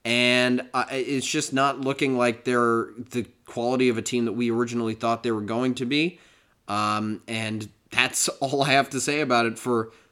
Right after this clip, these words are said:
the Red Sox. I talked about the Yankees already, so I'll look at the middle a little bit more. The Blue Jays are just being the Blue Jays. It, it, simply put, that's just what they're doing. They're, the Blue Jays are, I mean, sorry, the Rays are just being the Rays. There's, there's nothing more to it. Nineteen and thirteen is kind of exactly where you'd think they'd be.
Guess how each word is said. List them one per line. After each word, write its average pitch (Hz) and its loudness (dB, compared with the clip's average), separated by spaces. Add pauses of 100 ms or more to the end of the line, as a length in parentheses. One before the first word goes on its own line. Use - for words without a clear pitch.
the 113 -10
Red 135 2
Sox. 147 0
I 117 2
talked 139 0
about 135 2
the 127 0
Yankees 135 0
already, 139 4
so 139 0
I'll 139 6
look 147 4
at 139 0
the 139 2
middle 139 4
a 139 4
little 139 4
bit 135 0
more. 135 2 (420)
The 151 0
Blue 262 8
Jays 269 10
are 214 12
just 170 4
being 156 10
the 135 4
Blue 123 6
Jays. 104 -2
It, 135 -4
it, 151 -8
simply 175 4
put, 123 -4
that's 131 0
just - -2
what 143 0
they're 113 0
doing. 107 -2
They're, 117 -2
the 123 -6
Blue 143 6
Jays 147 4
are, 131 2
I 123 0
mean, 123 2 (140)
sorry, 120 2 (220)
the 139 0
Rays 160 10
are 147 8
just 139 -2
being 139 6
the 117 0
Rays. 104 0
There's, 135 -2 (1120)
there's 151 2
nothing 117 0
more 90 -6
to 85 -10
it. 76 -12
Nineteen 131 0
and 117 0
thirteen 113 -2
is 95 -10
kind 110 -6
of 95 -8
exactly 92 -6
where 101 -6
you'd 95 -6
think 104 -6
they'd 107 -4
be. 107 -4